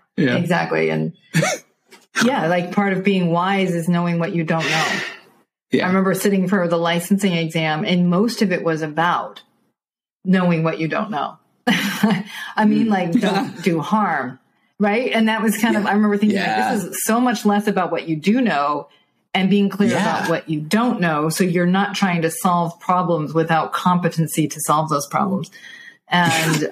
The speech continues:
Speaker 1: <laughs>
Speaker 2: you know, the, the, at
Speaker 1: That's a
Speaker 2: least
Speaker 1: very
Speaker 2: do no
Speaker 1: good point.
Speaker 2: harm kind of idea. And, uh, but
Speaker 1: Yeah.
Speaker 2: I think that,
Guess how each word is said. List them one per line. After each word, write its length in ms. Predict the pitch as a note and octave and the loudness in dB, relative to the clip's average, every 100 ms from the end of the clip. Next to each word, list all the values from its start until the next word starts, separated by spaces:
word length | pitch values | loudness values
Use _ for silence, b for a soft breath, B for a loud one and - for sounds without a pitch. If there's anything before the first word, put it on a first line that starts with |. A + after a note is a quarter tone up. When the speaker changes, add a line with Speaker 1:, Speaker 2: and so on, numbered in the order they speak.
| - | -2
Speaker 1:
<laughs> 80 | |
Speaker 2:
you 100 | F3+ | 0
know, 60 | F3+ | 2
the, 260 | D#3+ D#3+ E3 | 2 0 -2
the, 160 | - - | -2 -2
at 80 | |
Speaker 1:
That's 20 | - | 0
a 40 | |
Speaker 2:
least 220 | F#3 D3 | 2 2
Speaker 1:
very 120 | A#2 - | 2 2
Speaker 2:
do 60 | |
no 60 | G#2+ | 2
Speaker 1:
good 80 | C#3 | 2
point. 160 | C#3+ F3 | 0 0
Speaker 2:
harm 160 | D#3+ | 0
kind 180 | E3 D#3+ | 0 0
of 100 | D3+ | 0
idea. 600 | D3 D3 D3+ C#3+ C#3 - b b b _ - | -2 -2 -2 -2 -2 -4 b b b _ -4
And, 460 | F#3 F#3+ F#3 F#3 | 0 2 2 0
uh, 160 | F3 F3+ | 0 0
but 100 | D#3+ | 2
Speaker 1:
Yeah. 80 | - | 2
Speaker 2:
I 80 | G3 | 0
think 420 | F#3+ A3+ G#3+ G#3+ | 0 2 2 2
that, 520 | F#3+ F3+ F3 F3 - | 0 2 0 -2 -10